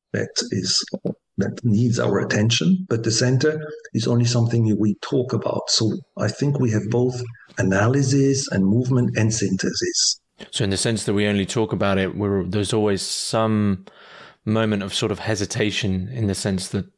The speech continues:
Speaker 2: it's, uh, an ongoing relationship between the center and the subject.
Speaker 1: Exactly. See, yeah, exactly.
Speaker 2: Mm-hmm. Mm-hmm.
Speaker 1: So it's not, he's not losing himself, you know, in interpretations. He is always going back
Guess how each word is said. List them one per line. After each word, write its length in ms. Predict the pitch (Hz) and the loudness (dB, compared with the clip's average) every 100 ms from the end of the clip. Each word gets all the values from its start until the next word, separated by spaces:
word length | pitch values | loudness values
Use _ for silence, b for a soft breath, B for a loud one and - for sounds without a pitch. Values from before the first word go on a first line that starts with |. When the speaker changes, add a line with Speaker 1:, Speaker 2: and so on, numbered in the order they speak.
| _ - | _ -10
Speaker 2:
it's, 260 | - - - | -6 -2 0
uh, 240 | 92 90 - | 0 0 -2
an 120 | 101 | 0
ongoing 500 | 113 123 120 110 107 | 2 2 2 2 2
relationship 520 | 107 101 104 - 107 | 2 0 -2 -4 -4
between 260 | - 110 98 | -4 -2 0
the 60 | |
center 360 | 95 110 98 - | 0 -2 -2 -4
and 220 | 107 104 92 | -2 0 0
the 60 | |
subject. 580 | - 101 87 90 - - B B B B B | -2 -4 -4 -8 -10 -16 B B B B B
Speaker 1:
Exactly. 500 | 127 101 104 87 101 98 | -2 0 0 0 0 0
See, 220 | - 104 95 - _ | 0 -2 -2 -6 _
yeah, 160 | 104 95 120 | -2 0 0
exactly. 540 | 101 92 98 - 101 95 _ _ - | -2 0 -2 0 -2 -4 _ _ -14
Speaker 2:
Mm-hmm. 380 | 95 82 87 85 - _ - | -12 -8 -8 -10 -12 _ -10
Mm-hmm. 260 | 101 87 87 - _ B B B | -6 -4 -4 -8 _ B B B
Speaker 1:
So 160 | - 117 | 0 2
it's 140 | 113 | 2
not, 240 | 123 120 - | 0 2 0
he's 260 | 120 117 | 2 2
not 220 | 131 143 - 294 | 2 0 -2 -2
losing 460 | 117 127 165 127 127 | 2 4 4 4 2
himself, 460 | 113 107 113 98 95 - | 2 0 0 -2 -2 -2
you 100 | 107 | 2
know, 180 | 104 104 | 2 4
in 120 | 101 | 2
interpretations. 840 | 104 101 - 98 107 98 110 101 | 2 0 -4 -2 0 0 2 2
He 180 | 113 110 | 2 2
is 80 | 104 | 2
always 260 | 104 120 | 2 0
going 300 | 117 107 104 | 0 2 2
back 280 | - 107 117 | 2 2 2